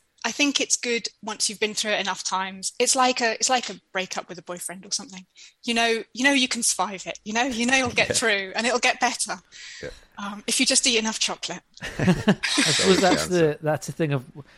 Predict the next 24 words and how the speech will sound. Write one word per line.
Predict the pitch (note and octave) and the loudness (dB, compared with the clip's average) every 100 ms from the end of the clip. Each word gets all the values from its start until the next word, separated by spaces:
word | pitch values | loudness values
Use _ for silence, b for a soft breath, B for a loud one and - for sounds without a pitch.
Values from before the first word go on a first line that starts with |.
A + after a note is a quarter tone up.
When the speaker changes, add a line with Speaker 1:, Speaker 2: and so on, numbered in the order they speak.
| B - | B -6
Speaker 3:
yeah, | F3 C#3+ | 0 0
it, | C3 D3 - | 0 -6 -6
it's, | D3 - | -8 -8
it's, | D3+ B2 - - - | -10 -8 -8 -10 -12
it's | C#3 A#2+ | -10 -4
knowing | C#3 C#3+ C#3 | 0 2 2
that | B2+ | -2
it's | G#2 - | -4 -4
okay | B2 - B2+ | -4 -2 -4
to | A#2 | -6
feel | - B2 A#2 G#2 G2+ b b b b b b - | -6 -4 -4 -6 -12 b b b b b b -16
that | A2 | -10
this | A2+ - | -10 -8
book | G#2+ A2 | -8 -8
is | |
crap, | - A#2+ G#2+ - - - | -6 -4 -4 -6 -16 -14
'cause | - G#2 | -10 -4
that's | A#2 G2+ G#2+ | -4 -6 -8
a | |
normal | A2+ A2+ A2+ A2 G#2 G2+ | -4 -4 -4 -4 -6 -10
part | - G2+ | -10 -8
of | |
the | G2 | -8
process, | - G2+ G2+ F#2+ - | -10 -12 -10 -12 -12